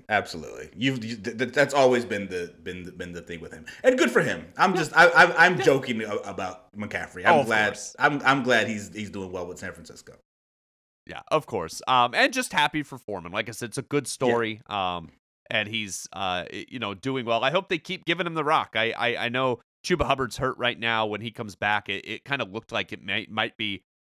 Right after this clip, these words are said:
Speaker 2: Hubbard as the one A and, and Foreman as the one B, which is a very functional, very modern, very useful way to approach the run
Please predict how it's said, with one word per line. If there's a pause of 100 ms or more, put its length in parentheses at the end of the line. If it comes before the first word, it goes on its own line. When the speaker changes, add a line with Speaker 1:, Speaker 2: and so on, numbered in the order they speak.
Speaker 2:
Hubbard
as
the
one
A
and,
and
Foreman
as
the
one
B, (200)
which
is
a
very
functional, (260)
very
modern,
very
useful
way
to
approach
the
run